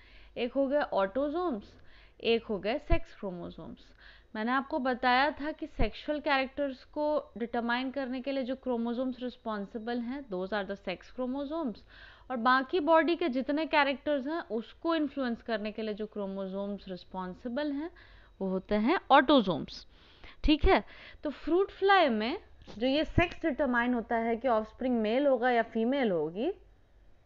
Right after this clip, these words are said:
ये हम सेक्स क्रोमोसोम और ऑटोसोम्स के रेशियो से करते हैं। ठीक है, मैंने आपको कहा था ये काफ़ी इंटरेस्टिंग है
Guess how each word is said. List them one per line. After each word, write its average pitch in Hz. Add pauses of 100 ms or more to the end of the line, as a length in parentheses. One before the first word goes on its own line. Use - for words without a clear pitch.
(600)
ये 254
हम 311 (640)
सेक्स -
क्रोमोसोम 320
और 240
ऑटोसोम्स 214
के 359
रेशियो 190
से 170
करते -
हैं। 165 (640)
ठीक 247
है, 285
मैंने 262
आपको 285
कहा 302
था 269
ये 196
काफ़ी 262
इंटरेस्टिंग 170
है 170